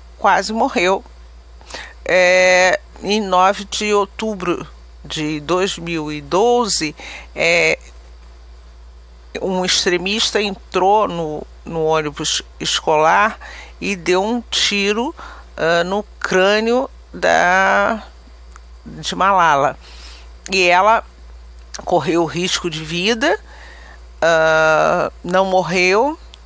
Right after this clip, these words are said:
Depois ela conseguiu ir para a Inglaterra e lá se reuniu depois com toda a família e luta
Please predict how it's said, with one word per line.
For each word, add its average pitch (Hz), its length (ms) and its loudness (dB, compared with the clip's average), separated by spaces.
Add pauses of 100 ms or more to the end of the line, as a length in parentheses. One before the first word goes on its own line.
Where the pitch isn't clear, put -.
(380)
Depois 190 380 -2
ela 190 220 4
conseguiu 175 880 -4 (560)
ir 185 280 -2 (140)
para 147 720 2 (180)
a 156 400 2
Inglaterra 170 920 0 (520)
e 220 600 0 (100)
lá 214 640 2
se - 320 -4
reuniu 202 540 0
depois 190 720 -2 (380)
com 185 240 -4
toda 190 260 -2
a 202 40 2
família 175 640 -2 (360)
e 269 160 0
luta 220 840 0